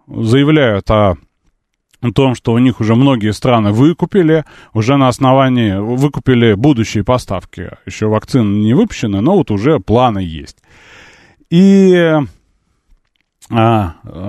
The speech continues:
собственно, то, что сейчас происходит, такая массовая пиар-компания этих вакцин, ну, вот за-, западных коммерческих, они заявляют о разной эффективности, они заявляют о том, что,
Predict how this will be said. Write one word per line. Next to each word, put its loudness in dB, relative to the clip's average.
собственно, -2
то, 0
что -10
сейчас -2
происходит, -2
такая -2
массовая 0
пиар-компания -2
этих -8
вакцин, -2
ну, -6
вот -8
за-, 2
западных -2
коммерческих, -4
они 2
заявляют 2
о 2
разной 0
эффективности, -10
они -2
заявляют 2
о 2
том, 0
что, -2